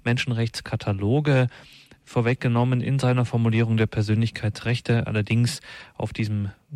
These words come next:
Begriff auch des Personenrechts, des Persönlichkeitsrechts ist zu beharren, da ja doch der Begriff der Menschenrechte vielleicht aus katholischer Sicht etwas missverständlich ist. Unter anderem taucht in diesem, dieser Formulierung der Persönlichkeitsrechte auch schon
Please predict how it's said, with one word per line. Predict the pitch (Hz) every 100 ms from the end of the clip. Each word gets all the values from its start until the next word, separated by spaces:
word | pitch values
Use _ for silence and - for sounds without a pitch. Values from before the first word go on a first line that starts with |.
| -
Begriff | 117 - 110 -
auch | 123 107
des | - 104
Personenrechts, | - - 110 104 113 127 120 120 - 120 -
des | 110
Persönlichkeitsrechts | - 101 107 110 - 110 - 107 - 110 - - - - -
ist | 110 - -
zu | - 113
beharren, | 101 110 113 113
da | 104
ja | 104 101
doch | 107
der | - 107 98 - -
Begriff | - - 117
der | -
Menschenrechte | 110 107 - 113 101 123
vielleicht | - 117 113
aus | 131
katholischer | - 117 110 110 -
Sicht | 104 110 -
etwas | - 107 -
missverständlich | 110 - 110 110 104 - 104 - - - -
ist. | 120 117 -
Unter | - 110
anderem | - 113 117 110
taucht | - 113 117 -
in | 117 110
diesem, | 120 117 113 104 - - - -
dieser | 113 113
Formulierung | - 110 104 113 110 107
der | 104
Persönlichkeitsrechte | 107 104 107 107 - 107 - 107 - -
auch | 113
schon | - 117 107